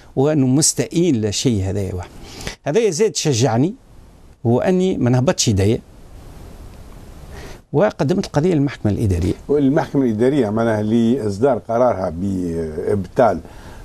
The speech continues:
Speaker 2: آه، تغيير التركيبة متاع النيابة الخصوصية، علاش استندت؟ ايش قالت معناها؟
Speaker 1: استندت على ملف
Speaker 2: نعم.
Speaker 1: كامل
Speaker 2: نعم.
Speaker 1: اللي فيه، آه،
Speaker 2: نعم.
Speaker 1: المحاضر متاع الجلسات
Speaker 2: مم.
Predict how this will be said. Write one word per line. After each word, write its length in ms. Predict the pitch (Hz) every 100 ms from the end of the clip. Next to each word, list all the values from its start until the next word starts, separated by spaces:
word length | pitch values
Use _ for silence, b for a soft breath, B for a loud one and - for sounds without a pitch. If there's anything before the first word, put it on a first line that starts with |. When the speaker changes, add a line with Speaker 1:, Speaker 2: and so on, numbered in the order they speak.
| -
Speaker 2:
آه، 260 | 123 107 101
تغيير 360 | - 104 117 110
التركيبة 600 | 92 104 95 - 117 98
متاع 300 | 90 107 90
النيابة 680 | 87 82 85 85 101 107 92
الخصوصية، 560 | - 101 90 - 185 B B -
علاش 320 | 117 170 -
استندت؟ 420 | 135 - 95 71
ايش 200 | 73 -
قالت 280 | - 113 76 -
معناها؟ 280 | 73 73 73 B B B -
Speaker 1:
استندت 480 | - 294 202 175
على 440 | 151 147 160 131 120
ملف 600 | 117 196 247 - - - -
Speaker 2:
نعم. 220 | 120 107 104 -
Speaker 1:
كامل 300 | 135 113 156 - - - 113
Speaker 2:
نعم. 160 | 95 165 B B -
Speaker 1:
اللي 340 | 135 156 151
فيه، 320 | 135 208 160 98 127
آه، 380 | 120 104 104
Speaker 2:
نعم. 180 | 92 98 - - 120 - - - - 50 50 -
Speaker 1:
المحاضر 600 | 113 107 - 165 107 208 - - - -
متاع 280 | - 101 107
الجلسات 600 | 110 110 117 - 131 - - - - -
Speaker 2:
مم. 140 | 233